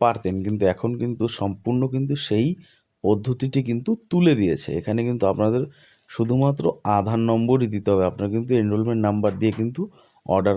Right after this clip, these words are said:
করতে পারবেন না। তো কেন তুলে দেওয়া হয়েছে? অবশ্যই কোনো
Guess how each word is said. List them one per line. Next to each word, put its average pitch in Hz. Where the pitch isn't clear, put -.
করতে 113
পারবেন 104
না। 78
তো 92
কেন 117
তুলে 165
দেওয়া 165
হয়েছে? 156
অবশ্যই 117
কোনো 135